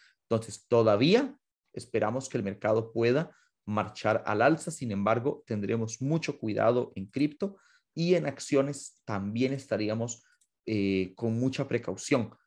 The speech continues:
Sin embargo, la diferencia es que con cripto ya estamos comprados y en acciones estaremos esperando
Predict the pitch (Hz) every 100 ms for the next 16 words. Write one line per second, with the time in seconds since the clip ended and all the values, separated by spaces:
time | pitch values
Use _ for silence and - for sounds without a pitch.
0 | _ - 117 113 110 120 139 139 120 117
1 | 120 127 135 139 123 113 113 151 151 143
2 | 120 113 117 127 - 113 113 156 185 -
3 | _ _ - 127 110 110 120 120 131 -
4 | 95 107 117 - 120 - 101 110 123 131